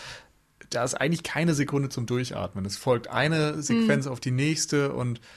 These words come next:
Speaker 1: ähm, es hat eine total schöne Energie irgendwie, weil man sich keine Pause gönnen kann, aber weil es eben gut erzählt wird, weil man nicht das Gefühl hat, irgendwas ist jetzt gerusht oder irgendwo f-, fehlt Information oder man müsste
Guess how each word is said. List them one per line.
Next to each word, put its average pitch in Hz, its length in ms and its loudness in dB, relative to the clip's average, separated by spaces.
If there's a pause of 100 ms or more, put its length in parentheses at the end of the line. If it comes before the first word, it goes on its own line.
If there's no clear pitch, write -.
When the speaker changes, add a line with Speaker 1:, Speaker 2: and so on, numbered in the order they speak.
(280)
Speaker 1:
ähm, 117 640 0
es - 140 -4
hat 123 120 0
eine 113 420 0
total 131 880 -2 (720)
schöne 160 440 6
Energie 123 640 -2
irgendwie, 110 420 -4
weil 107 140 -2
man 110 160 -4
sich 110 160 -8
keine 120 420 -2 (340)
Pause 151 420 0
gönnen 160 360 2
kann, 165 460 0
aber 127 320 2
weil 123 160 2
es 123 160 -4
eben 123 480 -4 (560)
gut 151 200 0
erzählt 123 500 -2
wird, 101 160 -2
weil 98 100 -2
man 104 80 -4
nicht 110 140 -6
das 117 120 -4
Gefühl 123 300 -4
hat, 104 100 -2
irgendwas 110 380 -4
ist 104 120 -6
jetzt 107 240 -6 (580)
gerusht 117 560 2
oder 113 200 -2
irgendwo 107 520 -4
f-, - 180 -14 (160)
fehlt 127 400 -2
Information 120 1200 -2
oder 107 240 -2
man 107 160 -2
müsste 104 560 -2